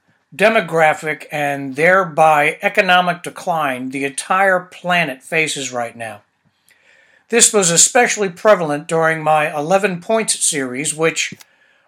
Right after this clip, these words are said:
wrapped up just a few weeks ago. In it, I said that we, the United States, are uniquely equipped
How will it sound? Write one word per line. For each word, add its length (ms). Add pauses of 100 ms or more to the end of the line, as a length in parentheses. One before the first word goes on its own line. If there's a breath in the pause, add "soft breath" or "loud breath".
wrapped 300
up 180
just 220
a 40
few 200
weeks 240
ago. 220 (920)
In 160
it, 220 (1080 soft breath)
I 160
said 380
that 140
we, 380
the 120
United 320
States, 500
are 120
uniquely 600
equipped 640